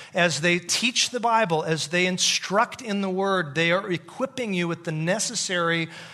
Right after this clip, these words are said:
um, spiritual resources to fulfill what God has called you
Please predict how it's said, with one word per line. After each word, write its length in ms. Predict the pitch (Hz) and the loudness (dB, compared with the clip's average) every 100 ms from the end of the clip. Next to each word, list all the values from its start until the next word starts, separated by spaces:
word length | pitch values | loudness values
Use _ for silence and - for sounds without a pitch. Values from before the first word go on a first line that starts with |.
| - | -8
um, 400 | 156 156 151 151 - - | 0 2 0 -4 -14 -8
spiritual 1200 | - - - - 202 254 262 - 185 156 143 156 175 | 0 0 0 0 0 2 2 2 0 0 0 -2 -2
resources 1120 | 160 233 - - 151 123 - 123 127 - - - _ _ _ _ _ | 0 0 0 -2 -2 -4 -6 -8 -8 -10 -10 -16 _ _ _ _ _
to 120 | - 175 | -6 -6
fulfill 560 | - 170 - 190 196 | -4 -6 0 2 2
what 180 | 185 190 | 0 -2
God 400 | 165 156 156 143 - - - | 0 2 2 -2 -12 -20 -8
has 220 | 151 147 | -4 -4
called 380 | - 151 143 123 | -4 -4 -2 -4
you 260 | 131 127 | -6 -8